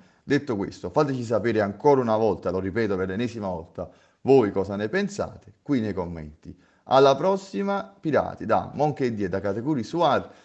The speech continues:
i massimi esperti in Italia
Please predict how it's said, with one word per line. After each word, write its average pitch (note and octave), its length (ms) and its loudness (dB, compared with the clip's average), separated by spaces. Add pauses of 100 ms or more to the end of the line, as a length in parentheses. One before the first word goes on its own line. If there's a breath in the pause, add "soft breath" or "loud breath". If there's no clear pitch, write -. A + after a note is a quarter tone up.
(120)
i D3 140 -2
massimi F#3+ 540 0
esperti D#3 800 4
in D3 100 2
Italia B2+ 800 2